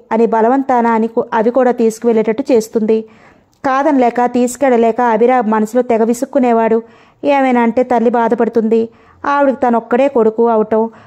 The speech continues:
పంచప్రాణాలన్నీ తన మీదే పెట్టుకుని బ్రతుకుతుంది. కాదనలేక చచ్చినట్టు మోసుకెళ్ళేవాడు. ఆ సామాన్లు తనని మార్చి మార్చి చూసి నవ్వుకునేవాళ్ళు ట్రైన్లో చాలామంది. అయినా ఏం చేస్తాడు, అలాగే పట్టుకు వెళ్ళేవాడు మనసులో సిగ్గుపడుతూ.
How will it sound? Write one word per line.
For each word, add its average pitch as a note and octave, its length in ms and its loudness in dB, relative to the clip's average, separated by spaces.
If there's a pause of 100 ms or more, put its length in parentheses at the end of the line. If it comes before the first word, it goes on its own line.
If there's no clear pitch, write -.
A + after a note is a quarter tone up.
(200)
పంచప్రాణాలన్నీ B3 800 0
తన A#3+ 260 -2
మీదే B3 220 0
పెట్టుకుని B3 360 -2
బ్రతుకుతుంది. A#3 680 0 (400)
కాదనలేక B3 540 0
చచ్చినట్టు B3 540 -2
మోసుకెళ్ళేవాడు. A3 840 0 (400)
ఆ C4 100 -2
సామాన్లు C4 640 0
తనని A#3 360 0
మార్చి A#3 360 -2
మార్చి B3+ 360 -2
చూసి A3+ 200 -2
నవ్వుకునేవాళ్ళు A3+ 800 -2 (440)
ట్రైన్లో B3 440 0
చాలామంది. A#3+ 800 -2 (1300)
అయినా C4 280 0
ఏం B3 320 -2
చేస్తాడు, A#3+ 540 -2 (340)
అలాగే B3 380 -2
పట్టుకు B3 380 -4
వెళ్ళేవాడు A3+ 520 0
మనసులో A#3+ 420 -2
సిగ్గుపడుతూ. A3+ 680 -2